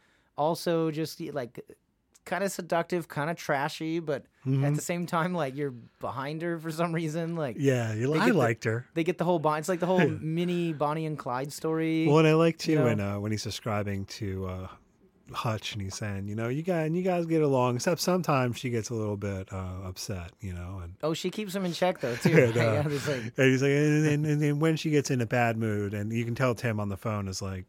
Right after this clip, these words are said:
Speaker 2: asking him, like, "What?" And he goes, "Well, the last time it happens, she blows out a guy's windshield, and, and things could really go bad, and that's when you die."
Speaker 1: Yeah.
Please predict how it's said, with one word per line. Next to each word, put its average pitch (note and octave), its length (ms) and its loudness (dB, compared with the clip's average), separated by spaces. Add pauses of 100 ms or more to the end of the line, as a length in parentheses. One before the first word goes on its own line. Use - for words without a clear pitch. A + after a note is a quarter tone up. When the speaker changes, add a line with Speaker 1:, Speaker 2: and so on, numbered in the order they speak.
Speaker 2:
asking G2 340 -6
him, F#2+ 100 -6
like, G2 180 -6
"What?" G2 200 -6
And F2+ 80 -12
he F#2+ 80 -8
goes, F#2+ 200 -12 (680)
"Well, D#3 200 8
the D3+ 100 4
last G3+ 380 4
time B2 320 2
it A2 120 -2
happens, F#2+ 920 -4
she B2 140 -4
blows B2 320 0
out A#2 120 2
a G#2 60 -2
guy's G2 240 -2
windshield, F2+ 720 -6
and, F2 160 -8
and F2+ 220 -8
things A#2 200 -2
could F#2+ 120 -6
really G2 180 -2
go F2 180 -8
bad, D#2+ 320 -8
and D#2+ 80 -12
that's E2 240 -12
when E2 140 -12
you D2 80 -20
die." - 420 -16
Speaker 1:
Yeah. - 180 -12